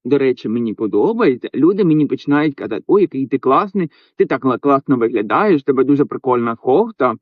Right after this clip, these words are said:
Я кажу: "Дякую, приймаю". Так само ви можете висловити свою думку, когось похвалити, сказати: "Ой, який в тебе класний аромат", якщо це ви робите щиро, а не лукавите.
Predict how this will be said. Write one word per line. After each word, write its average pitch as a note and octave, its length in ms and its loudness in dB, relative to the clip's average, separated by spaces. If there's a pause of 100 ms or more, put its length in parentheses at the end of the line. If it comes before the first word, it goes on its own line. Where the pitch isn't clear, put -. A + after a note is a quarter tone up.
(260)
Я - 120 0
кажу: D3 220 0
"Дякую, F3+ 600 0
приймаю". A2+ 600 0 (1500)
Так F#3+ 160 -2
само G#3 400 0
ви D3+ 200 2
можете D#3+ 460 0
висловити D3+ 680 0
свою D3 260 2
думку, C#3 520 0 (120)
когось C#3 320 -4
похвалити, G3+ 600 0
сказати: B2+ 400 -6
"Ой, F#3+ 140 4
який C#3+ 180 -4
в - 40 -8
тебе B2 180 -4
класний B2 440 -2
аромат", A#2+ 420 -4
якщо C#3+ 220 -4
це D3+ 120 -4
ви D3 120 2
робите D3+ 340 -2
щиро, C#3 460 0
а C#3+ 80 -2
не C#3+ 320 4 (200)
лукавите. G#2+ 640 -2